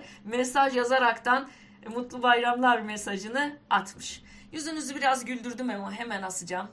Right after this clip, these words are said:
E, garantili bir haberle devam ediyorum. Yüz asma garantili bir haber. "Bu zorba nasıl serbest?" Hani İstanbul Sözleşmesi'ni kaldırdılar da "Kadına şiddeti engelliyoruz biz zaten." dediler ya.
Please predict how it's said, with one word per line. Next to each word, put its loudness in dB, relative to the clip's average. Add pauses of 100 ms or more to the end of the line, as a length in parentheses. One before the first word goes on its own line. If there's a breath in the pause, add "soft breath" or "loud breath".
(160)
E, -8
garantili -6
bir -8
haberle -6
devam -6
ediyorum. -10 (260)
Yüz -6
asma 0
garantili -4
bir -6
haber. -8 (440 loud breath)
"Bu -4
zorba 4
nasıl 0
serbest?" 0
Hani -4
İstanbul -2
Sözleşmesi'ni -8
kaldırdılar 0
da 2 (180 loud breath)
"Kadına 2
şiddeti -2
engelliyoruz 0
biz -8
zaten." 4
dediler 4
ya. -6